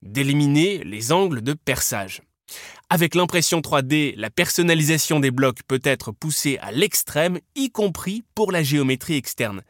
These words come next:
Ce point est capital pour les concepteurs de machines, car il permet de loger les blocs dans des espaces exigus,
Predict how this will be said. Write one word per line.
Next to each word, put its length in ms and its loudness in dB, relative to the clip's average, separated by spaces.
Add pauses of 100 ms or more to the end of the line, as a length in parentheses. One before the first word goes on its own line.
(280)
Ce 120 2
point 280 2 (100)
est 80 -8
capital 580 -2
pour 220 -10
les 80 -6
concepteurs 480 -2
de 80 -2
machines, 400 -2 (340)
car 300 0
il 180 0
permet 300 2
de 120 0
loger 580 0
les 160 0
blocs 440 0
dans 200 -2
des 220 0
espaces 500 -2
exigus, 640 0